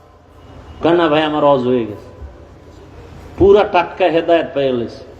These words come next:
কয়, "কি, আমরা চল্লিশ বছর হজরতের দরবারে লাইন পাইতেছি না খুইজা, আর আপনি আসলেন আর বসলেন আর উঠে যান, হেদায়েত হয়ে গেছে?"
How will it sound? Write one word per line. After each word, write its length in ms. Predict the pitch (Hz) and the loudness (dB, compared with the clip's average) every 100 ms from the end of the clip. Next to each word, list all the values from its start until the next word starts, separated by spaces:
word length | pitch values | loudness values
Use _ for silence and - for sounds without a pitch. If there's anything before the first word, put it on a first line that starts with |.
| - - - - - - - - - - - - - - - - - 143 | -20 -20 -20 -20 -20 -20 -20 -20 -20 -20 -20 -20 -20 -18 -18 -16 -4 0
কয়, 120 | 160 | 0
"কি, 320 | 160 165 123 - - | 0 0 0 -4 -12
আমরা 240 | 123 147 147 170 | -8 -6 -4 0
চল্লিশ 400 | 175 180 180 151 | 2 2 0 0
বছর 320 | 156 190 160 | 0 0 2
হজরতের 600 | 156 156 160 131 151 135 | 0 0 -4 -2 -4 0
দরবারে 480 | 147 143 143 135 113 - - - - - - - 120 | 0 2 2 0 -2 -10 -18 -20 -20 -20 -20 -14 -6
লাইন 460 | 123 143 190 226 214 | -2 0 0 -2 -2
পাইতেছি 420 | 214 208 202 202 | -4 -4 -6 -2
না 140 | 196 | -2
খুইজা, 480 | - 165 170 147 123 - - - - - - - - - | 0 0 0 -2 -2 -6 -16 -20 -20 -20 -20 -20 -12 -2
আর 140 | 180 | 0
আপনি 300 | 202 - 226 | 0 -2 -2
আসলেন 500 | 208 196 - 208 214 | -2 -2 -4 -6 -2
আর 120 | 220 175 | -2 0
বসলেন 440 | 196 196 202 214 | 0 0 -4 -2
আর 120 | 214 208 | 2 2
উঠে 300 | 208 196 202 | 2 -2 0
যান, 240 | 202 180 | -2 0
হেদায়েত 440 | 165 185 208 202 | 0 2 2 0
হয়ে 220 | 208 214 202 | 0 0 0
গেছে?" 240 | 185 | -2